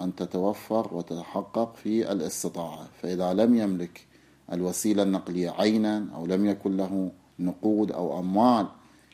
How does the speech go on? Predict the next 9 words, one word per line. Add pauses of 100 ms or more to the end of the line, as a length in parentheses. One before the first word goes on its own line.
(120)
يتمكن
من
تحصيل
الوسيلة
النقلية، (680)
فحينئذ
لا
يكون
مستطيعاً.